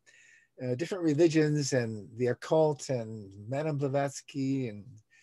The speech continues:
anthroposophy and everything. So I spent weekends t-, finding books in Weiser's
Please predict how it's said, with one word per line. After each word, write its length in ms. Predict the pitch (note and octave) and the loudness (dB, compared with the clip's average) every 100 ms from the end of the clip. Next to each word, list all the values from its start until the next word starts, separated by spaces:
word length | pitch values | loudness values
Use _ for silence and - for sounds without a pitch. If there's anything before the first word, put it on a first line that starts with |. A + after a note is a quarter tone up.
| _ _ _ _ B2+ | _ _ _ _ -2
anthroposophy 1600 | D3+ D#3+ D#3 C#3+ - _ _ _ _ - D3 C#3 C#3 D3 D3 C#3 | -2 -2 -2 -2 -4 _ _ _ _ -4 -4 -2 -4 -2 -2 -2
and 120 | C#3+ | -2
everything. 400 | F#3+ F#3+ C3+ A#2+ | -2 0 0 -2
So 280 | - C#3+ C3 _ - - _ _ _ | 0 0 0 _ -20 -20 _ _ _
I 100 | F#3 | -2
spent 320 | - A3+ G3+ F3 | 4 4 6 6
weekends 560 | A3+ G#3+ D#3+ C3+ - | 6 6 2 0 -4
t-, 160 | - - | -10 -10
finding 420 | - E3+ D#3 C#3 | 0 2 4 2
books 400 | C3 G3 - - | 2 -2 -4 -8
in 260 | C3+ A#2 A2+ | -4 -4 -2
Weiser's 600 | B2 E3 E3 B2 B2 B2+ | 0 4 4 2 -2 -6